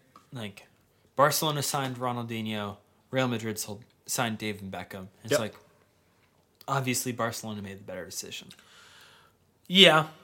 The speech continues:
Speaker 1: I mean,
Speaker 2: I mean, I, yeah, I mean, y-, yes. No,
Speaker 1: Be-,
Speaker 2: no, no. You're, you're
Speaker 1: because
Speaker 2: correct. You're correct. 'Cause, 'cause
Speaker 1: David, they signed David Beckham, who p-, played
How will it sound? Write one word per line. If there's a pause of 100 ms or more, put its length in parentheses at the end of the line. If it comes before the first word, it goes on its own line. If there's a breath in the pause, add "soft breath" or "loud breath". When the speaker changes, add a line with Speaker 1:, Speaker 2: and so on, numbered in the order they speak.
(120)
Speaker 1:
I
mean,
Speaker 2:
I
mean,
I,
yeah,
I
mean,
y-,
yes.
No,
Speaker 1:
Be-,
Speaker 2:
no,
no.
You're,
you're
Speaker 1:
because
Speaker 2:
correct.
You're
correct.
'Cause,
'cause
Speaker 1:
David,
they
signed
David
Beckham, (100)
who
p-, (340)
played